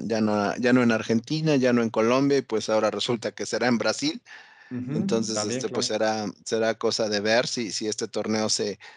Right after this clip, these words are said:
Speaker 1: se, se lleva a cabo.
Speaker 2: Ujú.
Speaker 1: Y bueno, pues, este, pu-, pues, para los que nos encanta el fútbol y, y de estar viendo, eh, ahora estas competiciones a nivel selección,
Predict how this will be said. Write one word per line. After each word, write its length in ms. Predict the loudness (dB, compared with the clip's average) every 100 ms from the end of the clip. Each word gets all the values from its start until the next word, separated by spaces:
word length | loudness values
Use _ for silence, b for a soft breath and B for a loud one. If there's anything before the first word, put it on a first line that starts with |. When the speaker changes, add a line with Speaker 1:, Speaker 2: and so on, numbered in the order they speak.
| B B B B
Speaker 1:
se, 440 | -6 -2 -2 -4
se 160 | -4 0
lleva 240 | 4 4
a 60 | 4
cabo. 420 | 2 4 2 -2 B B
Speaker 2:
Ujú. 100 | -12
Speaker 1:
Y 140 | -2 2
bueno, 240 | 4 2
pues, 240 | 0 -4 -4 -4
este, 380 | -4 -4 -10
pu-, 440 | -10 -4 -2 -2 -4
pues, 480 | -2 -2 -2 -4 -6
para 220 | -4 -2
los 200 | 0 -2
que 100 | 0
nos 160 | 0 2
encanta 340 | 0 0 2
el 80 | 0
fútbol 520 | 0 -4 2 4 4
y, 40 | 2
y 220 | 0 -2
de 140 | -2 -2
estar 380 | -2 2 2
viendo, 580 | 4 4 4 4 4 2 B B B B
eh, 560 | -4 -2 0 0 0 -2 -4 _ _
ahora 380 | -4 0 2 0
estas 300 | 0 -4 -2
competiciones 760 | -4 -2 -4 0 2 2 2
a 60 | 0
nivel 260 | 0 0 0
selección, 540 | 0 0 2 2 0